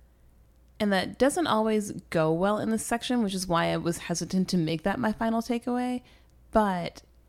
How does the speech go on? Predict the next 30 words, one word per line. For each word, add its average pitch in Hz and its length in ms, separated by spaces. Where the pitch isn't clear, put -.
I 190 140
think 180 460
that 160 480
even 240 300
if 180 280
you 165 200
are 135 100
asserting 160 360
yourself 160 380
and 165 120
it 160 80
goes 135 200
poorly, 180 640
everyone 170 360
should - 160
still - 180
have 165 200
the - 60
sense 160 300
of 160 80
self - 240
and 156 100
the 160 60
confidence 156 540
to - 100
be - 140
able - 160
to - 100
do - 240
so. - 400